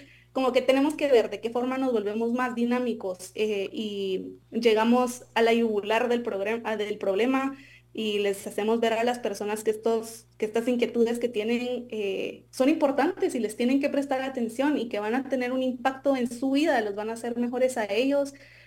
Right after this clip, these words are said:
a las personas que los rodean y posiblemente también al, a la sociedad, pues, al país en el que viven. Entonces, yo creo que ese es uno de los principales retos a los que nos hemos enfrentado, ¿verdad? Cómo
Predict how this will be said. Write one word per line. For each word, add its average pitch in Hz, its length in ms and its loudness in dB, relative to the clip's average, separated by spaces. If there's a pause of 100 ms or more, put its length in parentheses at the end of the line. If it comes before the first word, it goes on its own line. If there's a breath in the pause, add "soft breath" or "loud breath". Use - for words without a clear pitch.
(120)
a 226 60 0
las 226 140 4
personas 233 500 0
que - 100 -4
los 240 100 0
rodean 233 640 0
y 208 400 -6 (100)
posiblemente 233 640 2
también 220 400 -4
al, 233 300 0
a 220 40 -4
la 202 120 -4
sociedad, 214 480 -4
pues, 359 180 -6
al 240 140 -2
país 233 320 -4
en 262 80 0
el 247 120 -2
que 233 120 -2
viven. 214 400 0 (340 loud breath)
Entonces, 254 240 0
yo 320 80 4
creo 359 160 4
que 359 80 2
ese 349 120 2
es 311 60 -6
uno 320 160 0
de 311 60 0
los 311 120 0
principales 233 600 -2
retos 254 360 -2
a 254 40 -4
los 233 160 -4
que 220 100 -10
nos 190 180 -10
hemos 214 200 -4
enfrentado, 208 560 -6
¿verdad? - 300 -6
Cómo 247 500 0